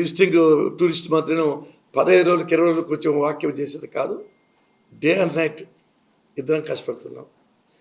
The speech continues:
తాను గవర్నమెంట్ వర్కులు చేస్తూ ఉంది, నేను పార్టీ వర్క్ చేస్తున్నాం.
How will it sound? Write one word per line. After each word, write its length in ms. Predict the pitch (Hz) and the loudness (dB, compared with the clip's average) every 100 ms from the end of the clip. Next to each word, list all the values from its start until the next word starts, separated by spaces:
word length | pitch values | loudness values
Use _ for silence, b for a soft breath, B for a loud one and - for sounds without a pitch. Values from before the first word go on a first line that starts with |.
| _ _ _ - | _ _ _ 0
తాను 180 | 147 151 160 | 2 4 6
గవర్నమెంట్ 360 | 175 185 170 165 | 8 6 4 2
వర్కులు 240 | 170 170 160 | 2 2 0
చేస్తూ 200 | 151 160 | 2 0
ఉంది, 180 | 160 202 - - _ | 0 -6 -12 -16 _
నేను 140 | - - | -12 0
పార్టీ 180 | 135 135 135 | 0 2 -4
వర్క్ 140 | 113 - | -6 -12
చేస్తున్నాం. 340 | - - | -12 -16